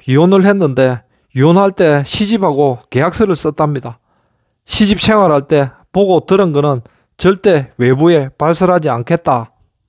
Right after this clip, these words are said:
지금이 무슨 조선시대입니까?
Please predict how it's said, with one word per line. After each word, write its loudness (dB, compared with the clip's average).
지금이 2
무슨 0
조선시대입니까? 0